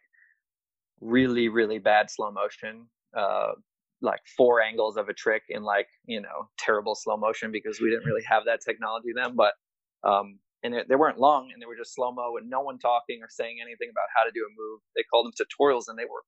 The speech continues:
racking up, like, hundreds of thousands of views. So for me, I was like, you know, looking how to do tricks, and I was like, "There's no real information out there." So that turned me on to being like, "All right,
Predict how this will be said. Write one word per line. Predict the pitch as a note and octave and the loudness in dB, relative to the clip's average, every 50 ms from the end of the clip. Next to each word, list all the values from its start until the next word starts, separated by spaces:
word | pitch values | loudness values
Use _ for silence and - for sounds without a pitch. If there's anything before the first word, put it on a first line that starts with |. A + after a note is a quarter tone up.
| _ _ | _ _
racking | - A#2 A2+ - - - A2 A2+ | 0 0 0 0 -2 -10 -4 -2
up, | B2 D3 - - | 0 0 0 -2
like, | G#2 - _ - | -10 -12 _ -4
hundreds | A#2+ A#2+ A#2 A2 A2 - - A2+ | -4 -4 -4 -6 -14 -12 -12 -12
of | - - | -6 2
thousands | - A2+ G#2+ G#2 - _ G2+ _ _ | 4 4 4 4 0 _ _ _ _
of | G#2 _ | _ _
views. | A#2 B2+ C3+ B2 A2 _ _ _ _ _ _ _ _ _ _ _ _ _ _ _ _ | -18 -14 -14 -14 -14 _ _ _ _ _ _ _ _ _ _ _ _ _ _ _ _
So | _ - G2 - - - - _ _ _ | _ -8 -8 -6 -6 -8 -8 _ _ _
for | _ - A2 G#2 | _ -6 -6 -2
me, | A2+ B2+ C3 A#2+ | 0 2 4 6
I | A2 G#2 | 4 4
was | G2+ G#2+ | 4 2
like, | A2+ G#2 G2 F#2+ _ _ _ _ _ _ _ _ _ _ _ _ _ _ _ _ _ _ _ _ _ _ - _ _ | 0 0 0 -2 _ _ _ _ _ _ _ _ _ _ _ _ _ _ _ _ _ _ _ _ _ _ -20 _ _
you | - C3 A#2 | -8 -8 -6
know, | G#2 F#2+ G2+ | -4 -4 0
looking | G2+ A#2+ D3 - - C#3 A2+ | 4 4 4 6 6 2 2
how | F#2 G2+ | 4 2
to | G2+ G2+ | 0 0
do | G2 - G2+ F#2+ | -4 -8 -12 -12
tricks, | - - G#2 G2+ - - | -8 -6 -6 -6 -6 -8
and | - G2+ | -12 -12
I | |
was | G2+ G2 | -8 -8
like, | G2 G2 | -8 -4
"There's | A2 D#3+ F3 - | -2 -2 -4 -4
no | G#2 G#2 G2+ G#2 A2 G#2+ | -4 -4 -4 -4 -4 -2
real | G#2 G#2+ A#2 A#2 | 0 0 0 0
information | A2+ A2 - A#2 A2+ A#2+ B2+ - - G#2+ | 0 -4 -10 -6 -4 -4 -4 -4 -6 -8
out | F#2+ F#2 - - | -8 -8 -8 -4
there." | G2+ F#2 - | -4 -4 -4
So | - - - - | -6 -6 0 2
that | - C3+ - - | 4 4 2 0
turned | - A2+ G#2+ G#2 G#2 | -6 -12 -10 -12 -8
me | G2+ G#2+ A#2+ D3 | -4 0 2 4
on | C#3 G#2 G2+ G2 G2 G#2 | 4 2 2 -2 -6 -8
to | - - G#2 | -14 -18 -12
being | - G#2+ G#2+ G2+ | -10 -10 -10 -8
like, | G2+ G2+ G2 F2+ _ _ _ _ _ _ - | -8 -8 -8 -8 _ _ _ _ _ _ -4
"All | A#2 A#2 | -2 0
right, | G#2 G#2 | 0 -2